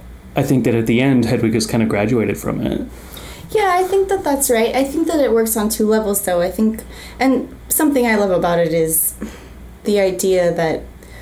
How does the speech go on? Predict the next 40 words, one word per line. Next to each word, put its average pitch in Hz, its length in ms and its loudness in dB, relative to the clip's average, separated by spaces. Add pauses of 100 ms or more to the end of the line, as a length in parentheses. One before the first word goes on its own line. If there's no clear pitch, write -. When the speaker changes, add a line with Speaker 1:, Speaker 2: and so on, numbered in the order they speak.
(240)
Speaker 2:
here 269 220 2
are 240 60 4
some 208 240 0
really, 190 380 2
really 170 280 0
old 156 320 0
stories 151 680 -2
that 151 100 -2
Speaker 1:
Mm-hmm. 113 400 2
Speaker 2:
I 165 60 2
wish 165 300 0
that 165 120 0
I 156 100 0
could 156 220 -4
just - 300 -2
say, 143 380 0 (100)
uh, 147 240 -4 (260)
list 160 360 0
off 139 200 -4
on 143 80 -2
my 143 120 0
fingers 139 380 -2
right 131 160 -4
now, 127 320 -2
right? 139 280 -2 (340)
I - 40 0
mean, 170 100 2
obviously, 160 380 2
we've 160 200 -2
got - 220 -2
Thor, 151 440 2 (320)
and 170 140 -2
we've 160 180 -2
got 147 260 0
Osiris, - 680 -2
and, 277 280 0
<laughs> 220 60 4
you - 60 2
know, 160 220 0
but 151 300 -2